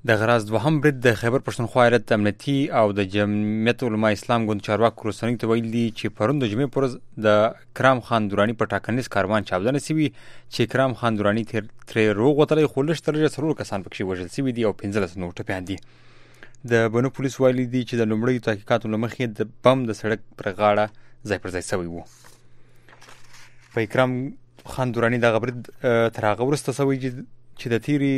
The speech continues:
سه شنبې په ورځ د پېښور په یکتوت سیمه کې د عوامي نشنل ګوند پر یو مشر هارون بلور ځانمرګي برید وسو، چې د هغه په ګډون پکښې لږ تر لږه یوویشت کسان ووژل سول. د پاکستان اعتصاب ادارې یا د نیب چارواکو پرون د جمعې په شپه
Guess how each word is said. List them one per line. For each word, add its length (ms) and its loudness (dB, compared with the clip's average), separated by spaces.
سه 180 0
شنبې 260 0
په 120 -4
ورځ 140 0
د 100 -4
پېښور 400 0
په 80 2
یکتوت 380 -2
سیمه 220 -4
کې 80 -4
د 60 2
عوامي 280 4
نشنل 320 -2
ګوند 260 0
پر 120 0
یو 140 0
مشر 320 0
هارون 300 4
بلور 220 4
ځانمرګي 520 0
برید 140 -2
وسو، 520 0
چې 100 -18
د 40 6
هغه 160 2
په 120 0
ګډون 280 -2
پکښې 280 -6
لږ 200 -2
تر 140 -2
لږه 200 -2
یوویشت 280 -2
کسان 240 -8
ووژل 260 -8
سول. 260 -6
د 220 6
پاکستان 360 4
اعتصاب 340 2
ادارې 580 8
یا 80 4
د 80 0
نیب 240 2
چارواکو 440 4
پرون 220 0
د 200 4
جمعې 320 0
په 120 2
شپه 300 4